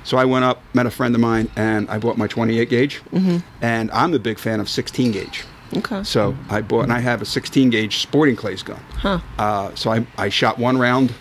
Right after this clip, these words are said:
Speaker 1: with my twenty-eight gauge, and then we took a break, had lunch, and went back out. I had the sixteen gauge. My buddy had his. Uh, we both shot twenty-eight gauge to begin with,
Speaker 2: Mm-hmm.
Speaker 1: and then the second round, I had, uh, my sixteen and he had a twenty.
Speaker 2: Okay.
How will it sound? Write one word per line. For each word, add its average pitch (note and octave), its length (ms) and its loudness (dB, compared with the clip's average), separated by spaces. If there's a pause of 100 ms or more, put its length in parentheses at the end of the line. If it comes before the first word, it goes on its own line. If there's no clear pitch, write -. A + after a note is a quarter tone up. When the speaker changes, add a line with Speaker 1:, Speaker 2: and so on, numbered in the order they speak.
(120)
Speaker 1:
with A2+ 200 -2
my A2 120 2
twenty-eight B2+ 460 4
gauge, A#2 340 -2 (140)
and G#2 180 2
then A2+ 220 2
we G2+ 120 -4 (140)
took C3+ 120 2
a B2 40 -2
break, B2 260 4
had A#2+ 140 2
lunch, A#2 320 -2
and G2 240 -4
went B2 160 -2
back B2 220 0
out. B2+ 280 -2
I A2 200 0
had A#2 240 2
the A2+ 60 -8
sixteen D#3+ 400 0
gauge. C3+ 220 6
My A#2 120 2
buddy A#2+ 240 2
had A2+ 220 0
his. A2 360 -2
Uh, A2+ 100 2 (200)
we C#3 80 6
both C#3+ 180 8
shot B2+ 180 2
twenty-eight A#2 340 2
gauge A2 220 0
to G#2 60 -2
begin G#2+ 260 0
with, G2 180 -6 (240)
Speaker 2:
Mm-hmm. - 120 -2
Speaker 1:
and A#2 160 4
then A2+ 120 4
the G#2 80 0
second D3+ 340 0
round, G#2 320 0 (400)
I A#2 220 2
had, G#2+ 560 -2
uh, G2+ 300 -2 (400)
my G#2 380 0
sixteen - 580 0
and G#2 100 -2
he A2+ 100 -2
had G2 140 -2
a F#2 60 -4
twenty. - 320 -10 (220)
Speaker 2:
Okay. F3 280 -6